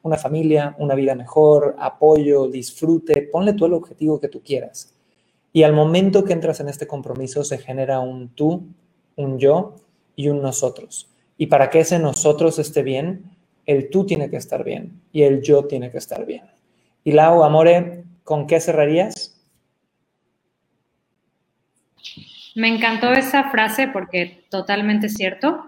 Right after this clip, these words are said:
Speaker 2: O sea, no podemos perder nuestra individu-, individualidad, pero sí que somos un equipo y que tenemos que tomar decisiones en pareja, en conjunto, pues siempre por el bienestar de los dos, de la pareja y de protegernos,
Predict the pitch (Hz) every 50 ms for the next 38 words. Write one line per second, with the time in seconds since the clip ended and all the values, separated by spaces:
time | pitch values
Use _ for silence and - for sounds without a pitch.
0 | - 208 208 - - 208 202 208 220 214 214 208 202 208 208 208 208 214 208 202
1 | 190 190 190 190 196 196 190 - - 185 185 175 175 175 170 170 165 170 175 -
2 | 208 196 196 202 202 214 214 214 214 208 208 202 190 190 202 220 294 339 - -
3 | - - - - _ _ _ - - 208 208 202 202 196 208 - 254 254 254 254
4 | 254 240 233 233 233 - - - - 208 220 226 226 - 226 214 208 208 208 220
5 | 220 - 269 285 330 - - - - - _ - - - 214 202 196 190 190 185
6 | 185 185 190 185 185 185 185 190 - - 180 185 196 202 190 - 202 - 190 190
7 | 190 190 196 196 196 196 - 180 - - 208 202 208 214 208 208 196 180 - 180
8 | 175 185 202 202 - 214 208 214 208 190 185 180 - 180 180 - - 240 247 247
9 | 262 254 254 214 185 - 214 214 214 214 - - 196 185 185 185 185 180 180 180
10 | - 190 190 196 196 180 180 175 - 185 196 214 208 208 185 175 170 - - 170
11 | 190 214 208 - 240 233 220 190 175 170 - - 170 170 - - - 220 226 233
12 | 240 240 240 240 240